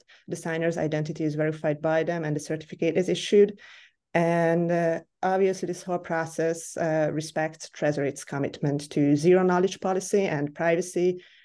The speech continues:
which, which means that the contents of signed documents are never accessible for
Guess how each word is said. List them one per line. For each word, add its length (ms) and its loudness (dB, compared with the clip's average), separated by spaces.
which, 200 -2
which 260 -2
means 260 0
that 100 2
the 60 -2
contents 540 -2
of 280 0
signed 300 -4
documents 600 -4
are 140 -2
never 540 2
accessible 640 -2
for 480 0